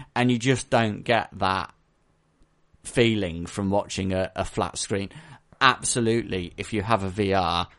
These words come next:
find a way to watch some sport in V R. I wish,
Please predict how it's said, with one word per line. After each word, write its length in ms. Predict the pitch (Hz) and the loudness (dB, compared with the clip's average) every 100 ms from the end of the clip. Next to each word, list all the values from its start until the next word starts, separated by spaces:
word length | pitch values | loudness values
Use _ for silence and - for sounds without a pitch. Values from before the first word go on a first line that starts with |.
| _ | _
find 360 | - 107 104 95 | -2 0 2 0
a 40 | |
way 240 | 95 92 90 | 0 0 -2
to 160 | - | -6
watch 320 | 92 92 - - | -4 -4 -6 -10
some 240 | - 95 | -10 -8
sport 460 | - - 98 85 - | -10 -8 -6 -6 -6
in 140 | 87 | -8
V 160 | 92 78 | -8 -8
R. 280 | 65 78 - - - - | -8 -8 -10 -14 -18 0
I 160 | 127 120 | 4 4
wish, 500 | 120 123 - - | 4 2 2 -4